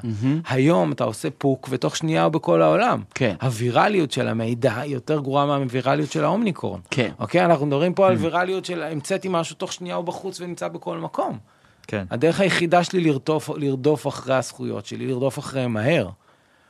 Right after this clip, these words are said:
Speaker 2: אוקיי? יש את הסיפור המעניין של דוב מורן, שיכול לספר לך שהוא, כשהוא המציא את הדיסק און קי, אוקיי? אז הוא,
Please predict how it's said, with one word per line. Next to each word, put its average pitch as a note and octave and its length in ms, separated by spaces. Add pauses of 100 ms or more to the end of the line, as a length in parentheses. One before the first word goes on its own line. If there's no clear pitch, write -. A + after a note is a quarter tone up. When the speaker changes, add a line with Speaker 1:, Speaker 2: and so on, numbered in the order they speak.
(160)
Speaker 2:
אוקיי? C3 200
יש C3 80
את - 60
הסיפור D3 400
המעניין C3 400
של B2 200
דוב C3 240
מורן, C3+ 320
שיכול A#2+ 260
לספר D3+ 360
לך B2 200
שהוא, C3+ 260
כשהוא B2 200
המציא B2 200
את C3+ 60
הדיסק C3+ 300
און B2 100
קי, G3+ 260 (960)
אוקיי? F3 360 (140)
אז G#2+ 220
הוא, G#3 180